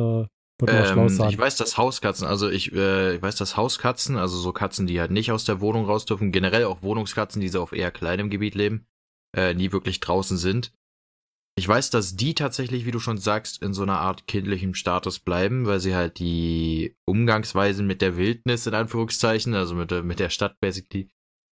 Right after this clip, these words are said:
Speaker 2: äh, nicht lernen müssen und immer in ihrem sicher gehü-, behüteten Zuhause bleiben und meistens ja entweder nur mit einer anderen Katze oder sogar alleine, wobei alleine nicht, äh, so gut sein soll für die Psyche einer Katze.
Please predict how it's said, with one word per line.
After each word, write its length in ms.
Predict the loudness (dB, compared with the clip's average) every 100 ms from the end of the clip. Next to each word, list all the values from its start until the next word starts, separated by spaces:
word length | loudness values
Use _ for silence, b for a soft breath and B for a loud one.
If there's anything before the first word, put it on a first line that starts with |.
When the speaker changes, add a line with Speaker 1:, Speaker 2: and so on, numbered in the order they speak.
| _ _ 0
Speaker 2:
äh, 240 | 2 2
nicht 200 | 0 2
lernen 320 | 2 2 2
müssen 320 | -2 -4 -2 -2
und 260 | -2 -4
immer 360 | -4 -2 0 2
in 80 | 2
ihrem 300 | 2 2 0
sicher 300 | 0 0 2
gehü-, 400 | 0 -2 -2 -2 -6 -2
behüteten 400 | 0 0 -2 -2
Zuhause 320 | 2 2 2
bleiben 260 | 2 2 2
und 100 | 0
meistens 380 | 0 0 -2 -2
ja 100 | 0
entweder 340 | -2 -2 -2
nur 100 | 0
mit 160 | -2 -2
einer 260 | 0 0
anderen 240 | 2 0 0
Katze 320 | -2 -2 0
oder 140 | 0
sogar 220 | 0 0 0
alleine, 300 | 2 2 0
wobei 220 | -2 -2
alleine 320 | 0 0 0
nicht, 420 | -2 -4 -10 -16 -6
äh, 300 | -2 0 0
so 180 | 0 0
gut 220 | 0 2
sein 180 | 0 2
soll 140 | 0
für 140 | -2 -2
die 80 | -2
Psyche 320 | 0 2 2
einer 160 | 2
Katze. 380 | 0 -2 0 -4